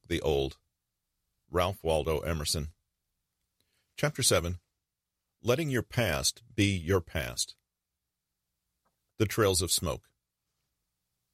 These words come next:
The window started rattling. The sound was very loud and distinct from anything I'd ever heard. Curious,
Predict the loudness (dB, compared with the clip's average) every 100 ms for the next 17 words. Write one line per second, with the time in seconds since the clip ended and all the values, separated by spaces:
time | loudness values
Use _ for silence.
0 | _ _ _ _ _ _ _ 0 4 2
1 | 0 -4 -2 0 0 2 0 0 -6 -14
2 | _ 0 2 2 0 -2 -4 -6 0 2
3 | 2 0 0 2 0 -2 -10 _ _ -2
4 | 0 2 2 2 -4 -2 -4 -4 -10 _
5 | 0 0 -2 -4 -2 0 0 0 0 -2
6 | -4 _ _ _ _ _ _ _ 0 2
7 | 2 0